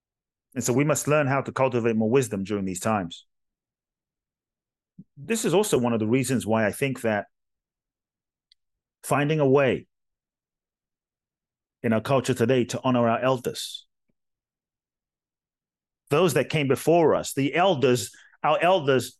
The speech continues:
my parents, your parents, your great-grandparents, your great-great-great-grandparents. We live in a world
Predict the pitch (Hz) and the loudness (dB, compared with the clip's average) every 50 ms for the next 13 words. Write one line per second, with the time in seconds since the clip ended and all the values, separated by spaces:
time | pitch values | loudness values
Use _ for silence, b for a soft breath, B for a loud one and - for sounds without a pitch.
0 | _ - 135 147 156 156 - 147 131 131 127 120 110 - 143 151 151 151 - 139 | _ -4 -2 -2 -2 0 0 0 0 0 0 -4 -4 -2 0 0 0 0 0 0
1 | 127 127 120 107 - 151 156 151 127 143 147 143 143 - 131 131 127 120 - 139 | 0 0 -2 -2 0 0 0 0 2 0 0 0 -2 -4 -2 -2 -2 0 0 0
2 | 135 123 123 123 113 110 - 143 143 117 135 156 156 127 139 160 151 123 139 151 | 0 0 0 0 -2 -4 -2 -2 -2 0 2 0 0 2 0 -2 0 2 2 0
3 | 151 147 135 131 123 123 123 135 127 120 120 113 110 - - - - _ _ _ | 0 0 -2 -2 -2 -2 -2 0 0 0 0 -2 -4 -8 -10 -16 -18 _ _ _
4 | _ _ _ _ _ _ _ _ _ _ _ _ _ _ _ _ _ _ _ _ | _ _ _ _ _ _ _ _ _ _ _ _ _ _ _ _ _ _ _ _
5 | _ _ _ _ _ _ _ _ _ _ - 127 139 165 190 160 151 143 135 147 | _ _ _ _ _ _ _ _ _ _ -4 0 2 2 2 2 2 0 2 2
6 | 160 170 170 156 139 135 131 - | 4 4 4 4 4 2 2 -2